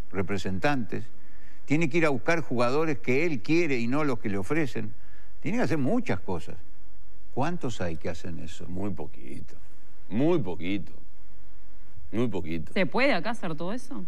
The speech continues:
Speaker 1: Claro que se puede. Y te quedás sin trabajar.
Speaker 3: <laughs>
Speaker 2: Eh, ¿cómo, cómo vio una descripción de, del Nacional de Recoba?
Speaker 1: ¿Cómo vi qué cosa?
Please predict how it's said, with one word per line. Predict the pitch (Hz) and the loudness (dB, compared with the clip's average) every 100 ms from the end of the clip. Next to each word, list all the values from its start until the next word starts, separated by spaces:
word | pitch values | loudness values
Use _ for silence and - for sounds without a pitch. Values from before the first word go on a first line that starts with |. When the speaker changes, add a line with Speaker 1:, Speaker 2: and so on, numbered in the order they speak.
| - | 0
Speaker 1:
Claro | - 110 175 | 0 0 2
que | 180 | 0
se | 156 | 0
puede. | 85 82 - - - - - - - - - - - - - - - - - | 0 0 0 0 0 0 0 0 0 0 0 0 0 0 0 0 0 0 0
Y | - | 0
te | 85 85 | 0 0
quedás | 90 95 | 0 0
sin | 120 | 0
trabajar. | - 95 98 - - - - - | 0 0 0 0 0 0 0 0
Speaker 3:
<laughs> | - - - - - - - 120 117 | 0 0 0 0 0 0 0 0 0
Speaker 2:
Eh, | 131 131 123 123 120 127 - - | 0 2 2 0 0 0 0 0
¿cómo, | 160 175 | 0 0
cómo | 143 165 170 | 0 0 2
vio | 160 170 165 | 2 2 2
una | 151 156 | 0 0
descripción | 151 147 131 170 160 | 0 0 0 0 0
de, | 151 | 0
del | 127 127 | 0 0
Nacional | 123 113 135 | 0 -2 -2
de | 131 | -2
Recoba? | 120 117 143 151 160 - - - - - - - - - - - - - - - - - - - - - - - - - - - - - - - | -2 -2 -2 0 0 0 0 0 0 0 0 0 0 0 0 0 0 0 0 0 0 0 0 0 0 0 0 0 0 0 0 0 0 0 0 0
Speaker 1:
¿Cómo | - 123 117 | 0 0 0
vi | 131 | 0
qué | 107 110 | 0 0
cosa? | 139 165 165 | 0 0 0